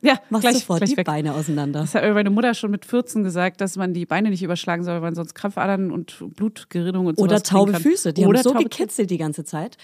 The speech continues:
Speaker 2: Also wenn ihr kitzelige Füße habt, dann macht mal die Beine schön auseinander.
Speaker 1: Macht mal die Beine breit.
Speaker 2: Macht mal die Beine breit.
Speaker 1: <laughs> Könnt auch da
Speaker 2: Women's
Speaker 1: sitzen wie so ein,
Speaker 2: Planning.
Speaker 1: wie so ein Prollo.
Speaker 2: Ja.
Speaker 1: Weißt du, so breitbeinig in der
Speaker 2: Ja.
Speaker 1: U-Bahn auch.
Speaker 2: Die waren
Speaker 1: Ey,
Speaker 2: halt
Speaker 1: kennst du das, wenn so,
Speaker 2: Ja.
Speaker 1: ich hab's nie verstanden, wenn die so extrem
Speaker 2: Markieren.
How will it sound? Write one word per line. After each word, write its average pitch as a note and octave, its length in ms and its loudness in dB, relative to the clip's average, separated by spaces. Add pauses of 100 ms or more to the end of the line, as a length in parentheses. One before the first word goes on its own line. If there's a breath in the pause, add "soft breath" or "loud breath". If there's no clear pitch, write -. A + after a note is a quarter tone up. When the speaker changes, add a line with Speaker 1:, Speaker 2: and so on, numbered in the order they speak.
(260 loud breath)
Speaker 2:
Also F3 340 0
wenn F#3+ 120 2
ihr A#3 100 2
kitzelige B3+ 400 -2
Füße A#3+ 260 -2
habt, A3+ 220 -6 (220 soft breath)
dann D4 120 0
macht F3 160 0
mal F3+ 80 0
die F3+ 80 0
Beine F#3+ 300 2
schön G3 160 0
auseinander. F#3 560 2
Speaker 1:
Macht G3 100 6
mal G#3+ 100 6
die G#3 80 4
Beine G#3 240 6
breit. F#3+ 420 2 (140)
Speaker 2:
Macht - 200 -4
mal G#3+ 60 4
die - 100 -2
Beine - 320 0
breit. - 420 -6 (160)
Speaker 1:
<laughs> - 180 -14
Könnt A3+ 120 4
auch G#3 100 2
da G#3 220 6
Speaker 2:
Women's G3 240 4
Speaker 1:
sitzen G#3+ 100 4
wie E3+ 140 4
so F3+ 80 2
ein, F#3 160 2
Speaker 2:
Planning. - 0 - (340 loud breath)
Speaker 1:
wie - 60 -8
so F#3 100 0
ein F3 60 0
Prollo. F3+ 440 0 (280 loud breath)
Speaker 2:
Ja. F3 160 -2
Speaker 1:
Weißt F3+ 180 -6
du, C#4+ 80 -2
so F3+ 240 -2 (120)
breitbeinig E3+ 520 -4
in - 60 -12
der E3 100 -2
Speaker 2:
Ja. D3+ 60 0
Speaker 1:
U-Bahn F#3 320 4
auch. - 220 -4 (180)
Speaker 2:
Die G#3 60 -4
waren G#3 100 -2
Speaker 1:
Ey, A3 60 4
Speaker 2:
halt G#3+ 80 -4
Speaker 1:
kennst D#4 380 0
du A#4 40 2 (160)
das, - 160 -6
wenn D#4+ 160 4
so, D#4 160 2 (340 loud breath)
Speaker 2:
Ja. F3+ 100 4
Speaker 1:
ich A3 160 4
hab's - 180 -2
nie E4 220 8
verstanden, F#4 380 2
wenn D4 80 8
die D4 80 8
so C4 160 4
extrem D4 320 0
Speaker 2:
Markieren. C4+ 580 6